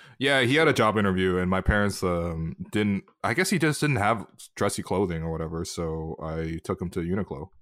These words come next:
Speaker 1: and you know, he
Speaker 2: Nice.
Speaker 1: got the job. So, not saying
Speaker 2: Yeah.
Speaker 1: that he got the job based on the clothes, but
Speaker 2: Or
Speaker 1: he
Speaker 2: do,
Speaker 1: didn't have
Speaker 2: do
Speaker 1: any dress clothes, which was kinda funny, man. I had to drop, like, a five hundred dollar bag on him just to give him,
Speaker 2: Ooh.
Speaker 1: like, basic equipment.
Speaker 2: Damn,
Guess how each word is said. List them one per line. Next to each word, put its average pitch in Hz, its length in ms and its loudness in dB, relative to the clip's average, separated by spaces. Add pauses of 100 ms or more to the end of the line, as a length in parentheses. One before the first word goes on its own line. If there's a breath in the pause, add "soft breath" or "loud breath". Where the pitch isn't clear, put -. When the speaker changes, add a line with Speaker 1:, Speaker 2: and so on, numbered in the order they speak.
Speaker 1:
and 80 280 -10 (500)
you 104 80 -10
know, 95 100 -4
he 90 80 -4
Speaker 2:
Nice. 82 200 -6
Speaker 1:
got 92 160 -2
the - 60 -6
job. 98 340 -2
So, - 200 -12 (240)
not 135 160 2
saying 143 160 2
Speaker 2:
Yeah. 104 60 0
Speaker 1:
that 98 60 2
he 104 60 0
got 101 140 2
the 95 80 0
job 90 160 -2
based 92 180 -4
on 87 100 -6
the 87 60 -6
clothes, 107 320 -4
but 78 200 -10 (440 loud breath)
Speaker 2:
Or 131 100 0
Speaker 1:
he 131 100 0
Speaker 2:
do, 135 80 4
Speaker 1:
didn't 175 120 4
have 151 120 4
Speaker 2:
do 127 40 4
Speaker 1:
any 127 120 2
dress 110 240 0
clothes, 104 240 0
which 101 100 -4
was 110 100 -2
kinda 98 200 -2
funny, 85 260 -8
man. 87 180 -8
I 95 60 -2
had 131 120 -2
to 101 60 -4
drop, 101 220 0
like, 90 100 -2
a 87 60 -4
five 95 200 -2
hundred 90 160 -2
dollar 87 200 -6
bag 87 240 -6
on 85 140 -8
him 85 140 -8 (100)
just - 180 -4
to - 60 -4
give 160 100 4
him, 175 80 8
Speaker 2:
Ooh. 139 440 6
Speaker 1:
like, 80 100 -12
basic 107 320 0
equipment. 87 440 -6 (500)
Speaker 2:
Damn, 98 400 -12